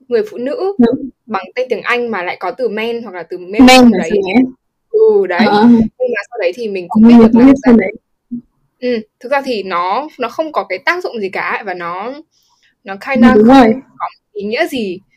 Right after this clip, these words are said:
Speaker 1: Nó chỉ đơn giản, nó kiểu như là cái origin của cái từ female với cả từ woman nó đã không liên quan đến, nó không phải là từ, từ man với male mà ra ấy. Ừ, đấy, nhưng mà mọi người vẫn tiếp tục cái trend đấy và nó khá là,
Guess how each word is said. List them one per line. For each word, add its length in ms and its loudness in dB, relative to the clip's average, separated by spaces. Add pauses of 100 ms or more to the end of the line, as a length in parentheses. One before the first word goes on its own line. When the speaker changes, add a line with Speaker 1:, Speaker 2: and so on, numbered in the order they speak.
(120)
Speaker 1:
Nó 100 -8
chỉ 80 -14
đơn 180 2
giản, 160 -8
nó 80 -4 (280)
kiểu 140 0
như 40 -6
là 120 -4
cái 100 -6 (120)
origin 340 0
của 120 -6
cái 280 -10
từ 200 -2 (140)
female 420 2
với 80 0
cả 200 -4
từ 160 -8
woman 340 0
nó 100 -10
đã 200 -6
không 320 -6
liên 180 -2
quan 300 0
đến, 180 -12 (760)
nó 100 -12
không 160 -10
phải 180 -4
là 160 -6
từ, 260 -4 (220)
từ 120 -4
man 260 -4
với 100 -6
male 200 -2
mà 180 -6
ra 180 0
ấy. 120 0 (600)
Ừ, 160 0
đấy, 240 0
nhưng 140 -6
mà 120 -2
mọi 140 -8
người 200 -4
vẫn 180 -12
tiếp 180 -2
tục 140 -4
cái 120 -4
trend 240 -6
đấy 280 -6
và 100 -4
nó 180 -8
khá 220 -10
là, 420 -4